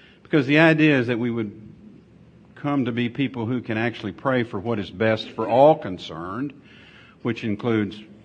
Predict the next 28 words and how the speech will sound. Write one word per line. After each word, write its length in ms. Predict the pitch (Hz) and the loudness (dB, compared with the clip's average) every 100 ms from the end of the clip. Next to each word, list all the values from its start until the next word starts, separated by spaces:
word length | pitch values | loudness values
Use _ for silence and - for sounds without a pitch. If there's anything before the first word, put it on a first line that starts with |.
| - | -8
us 300 | 101 107 113 | 0 0 2
and 260 | 110 120 120 | 0 0 0
God 300 | 92 95 117 | 0 0 -2
and, 240 | 98 101 | -2 -4
and 140 | 92 101 | -2 -2
everyone 400 | 107 101 104 98 | -2 -2 -2 -2
else 240 | 95 - | -6 -6
involved. 560 | 87 82 78 85 104 - - - - | -8 -8 -8 -8 -12 -14 -20 -20 -4
And 140 | 120 | 2
then 140 | 135 160 | 4 6
we 100 | 156 | 6
watch. 640 | 165 202 85 - - - - - - | 6 4 4 -2 -14 -18 -20 -20 -12
We 140 | 107 | -6
watch 400 | 101 110 123 - | 0 2 0 -4
and 120 | 98 | -10
see 200 | 92 123 | -6 -4
what 180 | 117 113 | -2 -2
happens 720 | 104 117 104 - 82 92 - - - - - - | -2 -4 -4 -6 -12 -12 -16 -20 -20 -20 -20 -12
and 160 | 107 90 | -8 -8
stay 300 | - 123 113 | -2 0 2
with 260 | 123 117 | 2 2
it 160 | 107 101 | 0 0
until 360 | 101 92 107 92 | -4 -4 -6 -4
God 440 | 104 101 101 90 | -2 0 0 -2
resolves 800 | 98 92 110 113 92 92 92 - - _ _ - - _ | -8 -2 0 2 2 -2 -6 -12 -20 _ _ -20 -20 _
our 160 | - 92 | -8 -6
request. 800 | 90 90 160 143 78 - - - _ _ - - - - - - | -6 -6 -2 0 -2 -8 -20 -20 _ _ -20 -20 -20 -20 -20 -8
Uh, 300 | 98 98 | 0 0